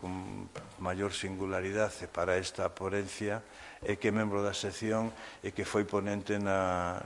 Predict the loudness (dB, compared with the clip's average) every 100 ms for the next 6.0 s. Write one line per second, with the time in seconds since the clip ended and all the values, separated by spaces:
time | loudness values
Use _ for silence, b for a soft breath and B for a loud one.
0 | -4 -4 -2 -2 0 0 2 0 -2 -8
1 | b b -16 -10 -2 0 0 -4 -8 -8
2 | -12 -8 -8 -8 -6 -2 2 4 2 2
3 | -4 0 2 2 2 4 4 2 -2 -2
4 | -2 -2 -2 -2 -4 -6 -2 0 0 -2
5 | B B -6 -4 -2 0 4 6 6 2